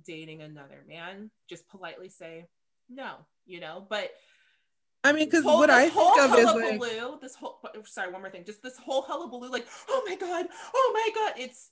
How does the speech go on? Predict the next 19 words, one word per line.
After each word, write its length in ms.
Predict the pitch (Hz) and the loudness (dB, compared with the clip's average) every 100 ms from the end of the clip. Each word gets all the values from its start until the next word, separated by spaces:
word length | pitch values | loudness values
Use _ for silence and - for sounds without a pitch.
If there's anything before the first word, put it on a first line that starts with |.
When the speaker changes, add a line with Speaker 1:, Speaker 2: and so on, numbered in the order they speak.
| - | -16
Speaker 1:
it's 200 | 240 - 247 | -16 -12 -10
unnecessary. 800 | 262 262 233 240 240 - 180 | -10 -10 -12 -12 -16 -14 -14
Like, 180 | 170 170 | -14 -14
we 100 | 208 | -14
don't 300 | 190 196 - | -10 -12 -12
need 220 | 180 170 156 | -14 -14 -12
that. 260 | 139 135 | -12 -10
And 180 | 202 190 | -10 -8
then 220 | 185 180 | -8 -10
we 100 | 208 | -8
also 260 | 214 233 269 | -8 -8 -12
don't 240 | 226 233 208 | -12 -12 -12
need 240 | 202 208 | -14 -14
any 240 | 190 185 202 | -14 -12 -14
of 120 | 190 | -14
the 100 | 180 | -16
violence 480 | 151 139 214 202 - | -14 -14 -12 -14 -14
that 240 | 160 170 | -16 -14
may 140 | 170 | -16